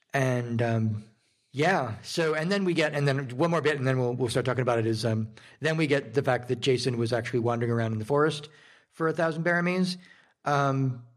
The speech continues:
and because he had a, he had a necklace to give to Janet. And I think the idea there was that they were gonna, you know, kind of give Jason, like, one, you kind of think for a second, "Oh no, is this whole door thing,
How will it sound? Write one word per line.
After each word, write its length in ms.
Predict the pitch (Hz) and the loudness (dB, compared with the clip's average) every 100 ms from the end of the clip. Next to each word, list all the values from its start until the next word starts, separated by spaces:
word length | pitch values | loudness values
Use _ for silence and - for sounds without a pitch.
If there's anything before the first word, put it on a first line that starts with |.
| - | -4
and 400 | 123 120 117 120 - _ _ - | -2 0 0 -2 -6 _ _ -6
because 260 | 139 135 | -2 0
he 80 | 127 | 2
had 120 | 127 | 0
a, 140 | 117 123 | 0 0
he 100 | 131 | 0
had 100 | 123 | 0
a 40 | |
necklace 380 | 120 127 147 - | 0 0 0 0
to 80 | 143 | 0
give 160 | 131 117 | -2 0
to 320 | 135 127 123 | 0 2 0
Janet. 300 | 123 135 139 - - 160 | 0 0 -2 -8 -10 -2
And 80 | |
I 60 | 185 | -2
think 300 | 185 349 - | 0 -6 -4
the 120 | 220 | 0
idea 220 | 214 196 | 0 2
there 160 | 196 185 | 2 2
was 220 | 165 151 | 0 -2
that 140 | 160 156 | -2 0
they 120 | 151 | 0
were 100 | 147 | 2
gonna, 380 | 139 127 120 120 - _ _ _ _ _ | 2 2 0 -4 -8 _ _ _ _ _
you 80 | 160 | 0
know, 160 | 160 143 | 0 0
kind 160 | 160 | -2
of 120 | 139 113 | -2 0
give 200 | 160 131 | -2 0
Jason, 460 | 147 147 151 135 - - | 0 2 0 -2 -4 0
like, 220 | 160 160 | 0 0
one, 760 | 156 160 160 202 262 214 175 180 | -8 -8 -2 2 2 2 -2 -2
you 80 | 143 | 0
kind 160 | 160 151 | 0 0
of 60 | |
think 180 | 156 156 | 0 0
for 100 | 147 | 0
a 60 | 127 | 2
second, 400 | 151 151 135 - - - - | 0 2 0 -2 -18 -12 -4
"Oh 160 | 185 | -2
no, 320 | 170 180 180 | 2 0 2
is 120 | 143 123 | 0 0
this 120 | 131 | 0
whole 120 | 160 | 0
door 300 | 117 127 160 | 0 0 0
thing, 540 | 160 143 123 117 113 | 2 0 2 2 0